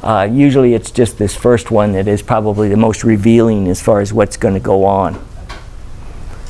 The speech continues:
Okay. Yeah. Okay, now, um, we can start to deal with systems of these. And probably this first one would be the idea that I'll just take a simple lens here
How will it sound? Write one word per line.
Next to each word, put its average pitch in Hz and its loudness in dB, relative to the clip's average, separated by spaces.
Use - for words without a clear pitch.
Okay. 113 0
Yeah. 170 -10
Okay, 233 0
now, 220 0
um, 190 0
we 202 4
can 220 0
start 226 0
to 185 0
deal 202 4
with 175 2
systems 208 0
of 120 2
these. 104 0
And 160 2
probably 196 2
this 160 0
first 233 2
one 180 4
would 139 2
be 156 4
the 147 2
idea 151 4
that 143 0
I'll - 0
just 202 0
take 196 2
a 147 4
simple 208 0
lens 165 0
here 127 0